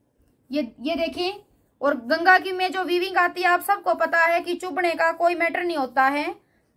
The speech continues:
बिल्कुल soft एकदम से। और उल्टी साइड से भी देख लें एक बार,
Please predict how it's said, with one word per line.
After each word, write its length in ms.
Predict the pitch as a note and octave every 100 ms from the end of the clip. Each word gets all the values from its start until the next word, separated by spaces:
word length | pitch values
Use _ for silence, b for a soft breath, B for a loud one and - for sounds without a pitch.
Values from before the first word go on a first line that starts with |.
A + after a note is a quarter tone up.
| -
बिल्कुल 520 | D#4 E4+ - F#4 G4+
soft 500 | F#4+ E4+ D#4+ G4 -
एकदम 400 | E4+ C#4+ E4+ E4+
से। 220 | D#4 F4+ F#4+ G4+ _ _ _
और 100 | D4
उल्टी 400 | C#4+ E4 F4 G#4
साइड 240 | G4+ E4+ D4
से 140 | F4
भी 100 | D4
देख 240 | E4 E4+ E4
लें 120 | E4
एक 140 | D#4+
बार, 340 | C#4+ E4 F#4